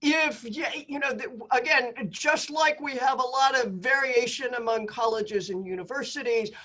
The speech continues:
we have a great deal of variation across geographic ar-,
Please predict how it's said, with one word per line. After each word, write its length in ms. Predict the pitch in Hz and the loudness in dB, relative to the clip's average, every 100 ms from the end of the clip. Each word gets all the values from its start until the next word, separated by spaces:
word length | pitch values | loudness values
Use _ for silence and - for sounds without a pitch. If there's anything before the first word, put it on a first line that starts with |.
| - - | -8 8
we 120 | 466 | 10
have 220 | 370 381 | 10 8
a 100 | 269 | 6
great 480 | - 202 254 339 - | 0 -4 0 0 -2
deal 240 | 277 285 247 | -8 -4 -4
of 180 | 185 | -2
variation 760 | 220 254 247 226 226 220 247 220 | 2 2 2 0 -2 -2 -2 -2
across 440 | 214 226 208 196 | -2 -2 0 -2
geographic 840 | - 226 185 196 202 220 240 220 | -6 -4 -4 4 6 6 4 -4
ar-, 340 | 196 185 185 | 0 0 0